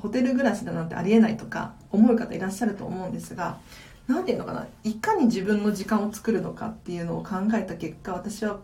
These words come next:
こうなってしまったんですよ。というのも、普段、あの、飲食店で普通にフルで働いていて、休みの日もあるけれど、やっぱり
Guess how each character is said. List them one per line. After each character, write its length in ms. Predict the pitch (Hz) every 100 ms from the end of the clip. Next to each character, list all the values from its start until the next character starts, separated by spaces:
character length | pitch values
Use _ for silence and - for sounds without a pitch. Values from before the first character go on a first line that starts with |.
| -
こ 140 | 240
う 40 | 240
な 100 | 247
っ 60 |
て 60 | -
し 140 | -
ま 80 | 165
っ 80 | -
た 100 | 180
ん 60 |
で 60 | 170
す 100 | -
よ。 100 | - - - - - - - - -
と 80 | 359
い 40 |
う 60 | 359
の 120 | 220
も、 400 | 190 202 185 226
普 120 | - -
段、 460 | 220 208 196 - -
あ 80 |
の、 220 | 170 170 170
飲 120 | 226
食 260 | 226 277 -
店 160 | 226
で 80 | 214
普 200 | - -
通 280 | - 247 254
に 300 | 262 277 226
フ 140 | - 269
ル 120 | -
で 60 |
働 420 | - 165 175 185 185
い 60 |
て 120 | -
い 100 | -
て、 440 | - - 214 - - - - - - - - - - - - - - - - -
休 280 | 214 220 320
み 80 | 330
の 80 |
日 100 | 349
も 200 | 311 226
あ 40 | 220
る 120 | 190
け 100 | -
れ 100 | -
ど、 320 | - 165 - -
や 180 | 233 277
っ 100 | -
ぱ 100 | 302
り 360 | 208 190 -